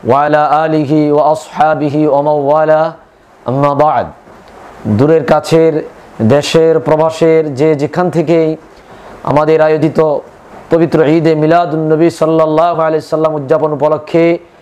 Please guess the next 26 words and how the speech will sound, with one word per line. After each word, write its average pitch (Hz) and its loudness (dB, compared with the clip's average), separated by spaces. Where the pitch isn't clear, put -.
তিরিশ 180 2
দিন 170 0
ব্যাপী 160 0
আয়োজিত 156 0
অনুষ্ঠানের 156 0
আজকের 160 0
এই 165 2
এপিসোড 175 -2
দেখছেন, 170 -2
সকলকে 180 0
আমি 165 0
আমার 156 0
আন্তরিক 180 0
অভিনন্দন 170 0
ও 147 -2
শুভেচ্ছা 175 0
জানাচ্ছি। 139 -4
সম্মানিত 175 0
দর্শক 175 0
শ্রোতা, 170 0
আজকে 180 0
আলোচনা 180 0
করব 170 0
অত্যন্ত 226 0
সুন্দর 185 0
এবং 180 0